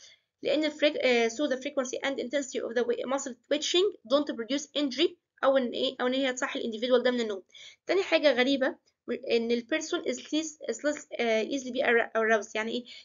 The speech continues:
يعني هو في الدريم ستيت ما بيصحاش بسهولة، ما بيصحاش بسهولة. يعني هو في الديب سليب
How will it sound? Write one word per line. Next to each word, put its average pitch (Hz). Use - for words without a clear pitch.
يعني 311
هو 294
في 294
الدريم 262
ستيت 294
ما 247
بيصحاش 247
بسهولة، 240
ما -
بيصحاش 269
بسهولة. 247
يعني 226
هو 277
في 294
الديب 277
سليب 311